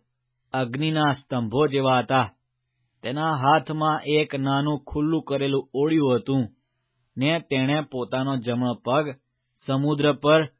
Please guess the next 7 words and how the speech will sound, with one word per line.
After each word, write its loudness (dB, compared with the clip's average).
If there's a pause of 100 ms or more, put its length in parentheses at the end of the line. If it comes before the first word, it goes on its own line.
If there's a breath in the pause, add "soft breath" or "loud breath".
(100)
તથા 2
ડાબો 0
પગ 2 (400)
પૃથ્વી -2
પર 2
મૂક્યો. 0 (840)
તેણે 0